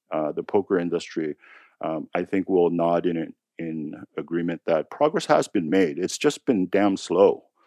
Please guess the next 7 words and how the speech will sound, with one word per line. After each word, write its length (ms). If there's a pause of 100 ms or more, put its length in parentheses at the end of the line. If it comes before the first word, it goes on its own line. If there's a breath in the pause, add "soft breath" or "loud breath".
(500 soft breath)
Um, 640
so 160
that's 280
the 80
second 560 (300)
thing. 440 (600)
Um, 540